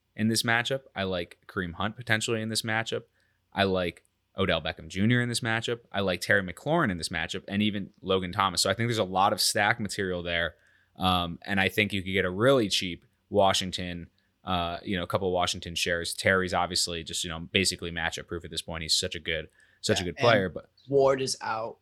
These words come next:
Speaker 2: um, on the opposite side of
Speaker 1: Denzel Ward's
Speaker 2: Cleveland.
Speaker 1: out, as, as is Greedy Williams. So it's like, I think that this is a pretty sneaky game that could have a lot of good pieces in it. You know, maybe you do, uh,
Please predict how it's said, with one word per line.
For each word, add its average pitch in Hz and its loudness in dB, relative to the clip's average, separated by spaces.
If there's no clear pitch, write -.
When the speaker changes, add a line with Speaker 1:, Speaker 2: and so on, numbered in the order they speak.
Speaker 2:
um, 110 -8
on 107 -6
the 110 -6
opposite - -8
side 104 -2
of 107 8
Speaker 1:
Denzel 107 6
Ward's 107 2
Speaker 2:
Cleveland. 98 2
Speaker 1:
out, 107 0
as, 107 -2
as 101 0
is 95 -2
Greedy 107 0
Williams. 101 0
So 92 2
it's - 0
like, 98 0
I 92 4
think 110 -2
that 113 0
this 110 -2
is 104 -2
a 101 -2
pretty 113 0
sneaky 110 2
game 104 -2
that 92 0
could 98 -4
have 92 2
a 95 -8
lot 92 -2
of 87 -10
good 90 -6
pieces 117 0
in 92 0
it. 92 -2
You 98 -4
know, 92 0
maybe 95 0
you 98 -2
do, 92 -4
uh, 87 0